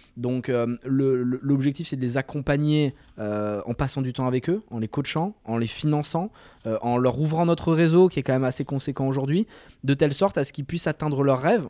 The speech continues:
On n'y arrive pas toujours, euh, parfois on échoue, mais ça fait partie aussi, tu vois, de, de, de, de l'aventure. Et le dernier en, en question, c'est Axel Alétru, c'est assez incroyable, c'est, euh,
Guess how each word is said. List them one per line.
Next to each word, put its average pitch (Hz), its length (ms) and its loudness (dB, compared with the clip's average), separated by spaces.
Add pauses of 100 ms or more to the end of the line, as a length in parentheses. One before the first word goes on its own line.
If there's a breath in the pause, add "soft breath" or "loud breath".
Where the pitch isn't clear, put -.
(140)
On 127 60 0
n'y 139 60 2
arrive 139 200 -4
pas 139 120 -2
toujours, 190 360 0
euh, 123 80 0
parfois 117 280 -6
on 139 60 0
échoue, 143 220 -2
mais 175 100 -4
ça 117 140 -10
fait 113 100 -10
partie - 340 -8
aussi, 147 220 -6
tu 143 120 -12
vois, 127 100 -4
de, 107 180 -4
de, 107 160 -6
de, 104 200 -6
de 107 120 -6
l'aventure. 120 440 -6 (380 loud breath)
Et 120 100 -2
le 123 100 2
dernier 139 340 2
en, 135 80 2
en 117 460 -2
question, 139 260 -6
c'est 139 120 -4
Axel 120 220 -4
Alétru, 127 380 -2
c'est 113 140 -6
assez 101 160 -10
incroyable, 151 440 -2
c'est, 117 240 -4 (360 soft breath)
euh, 101 400 -6